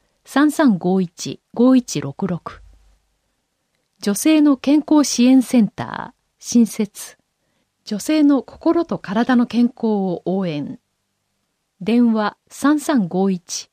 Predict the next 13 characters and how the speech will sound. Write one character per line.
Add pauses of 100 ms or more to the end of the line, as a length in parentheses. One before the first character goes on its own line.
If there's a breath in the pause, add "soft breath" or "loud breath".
(140)
五
一
六
一、 (480)
フ
ァ
ッ
ク
ス (160)
三
三
五
一